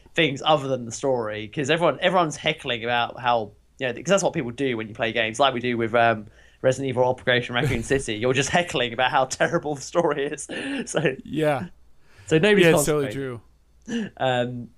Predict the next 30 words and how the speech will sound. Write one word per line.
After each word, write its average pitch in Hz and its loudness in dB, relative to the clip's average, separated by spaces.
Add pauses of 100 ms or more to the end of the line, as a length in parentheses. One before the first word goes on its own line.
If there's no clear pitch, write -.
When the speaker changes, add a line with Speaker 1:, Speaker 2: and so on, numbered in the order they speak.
Speaker 1:
so - 0
yeah, 151 4
but 170 2
I, 208 2
I - 0
just, 175 -2
it 190 4
just 202 2
didn't 185 0
see, 165 2
it, 175 -2
I 185 4
guess 220 0
it 190 2
felt 160 4
very 147 4
bittersweet 131 -4
at 156 -2
the 156 2
end. 156 0
I 117 2
just 131 -4
felt, 131 4
"Oh, 262 4 (340)
uh, 156 2
the 120 -8
world 131 0
saved. 110 -4 (220)
All 135 -6
done." 117 -4